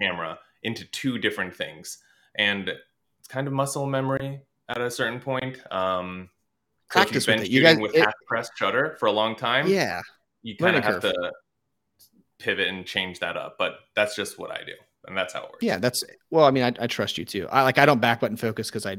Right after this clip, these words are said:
Speaker 2: I never did, but I'm not opposed to it. It's
Speaker 1: Really?
Speaker 2: like, what, what works? Oh, I hate back button focus.
Speaker 1: Oh,
Speaker 2: I'd rather
Speaker 1: that's so
Speaker 2: die.
Speaker 1: interesting.
Speaker 2: Isn't it weird? Yeah, it's just, like, one of those things that doesn't matter. Like, a,
Speaker 1: Right.
Speaker 2: a poor cr-, a poor craftsman blames his tools, as my friend Moser would say.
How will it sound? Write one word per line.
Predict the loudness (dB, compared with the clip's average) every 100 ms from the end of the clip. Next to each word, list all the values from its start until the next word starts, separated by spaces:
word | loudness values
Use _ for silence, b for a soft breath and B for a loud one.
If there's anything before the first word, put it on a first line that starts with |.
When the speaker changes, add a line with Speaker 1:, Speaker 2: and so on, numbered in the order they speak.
| -8
Speaker 2:
I | -6
never | -2 -2 2
did, | 2 2
but | 2 0
I'm | 0
not | -2
opposed | -6 -4 -2 -2 -2
to | -2
it. |
It's | -2
Speaker 1:
Really? | -2
Speaker 2:
like, | 0 -2 -4 B B B
what, | 8 10 10
what | 8 8
works? | 6 4 -2
Oh, |
I | -2
hate | -2 -4
back | -6 -8
button | -10 -10
focus. | -12 -12 -12
Speaker 1:
Oh, | -8
Speaker 2:
I'd |
rather | -6
Speaker 1:
that's | -6 -2
so | 0
Speaker 2:
die. | 0
Speaker 1:
interesting. | -2 -6 -6 -6 -6 -8 _ 0
Speaker 2:
Isn't | 4 4
it | 8
weird? | 10 10 10
Yeah, | 10 8
it's |
just, | 6
like, | 4
one | 6
of | 4
those | 4
things | 2 0
that | 0
doesn't | 0 -2
matter. | -2 -2 -2
Like, | -6 -8 -10 b b b _ _ _ -20 -20 2
a, | 4
Speaker 1:
Right. | 4 4
Speaker 2:
a | 2
poor | 4 8 8 6
cr-, | 4
a | 8 8
poor | 10 6 6
craftsman | 4 2 2 -4 -4
blames | -4 -6 -6
his | -8
tools, | -8 -8 -8 -12 -14 -16 _ -12
as | -10 -8
my | -8
friend | -6 -6
Moser | -6 -8 -8
would | -8 -6
say. | -6 -6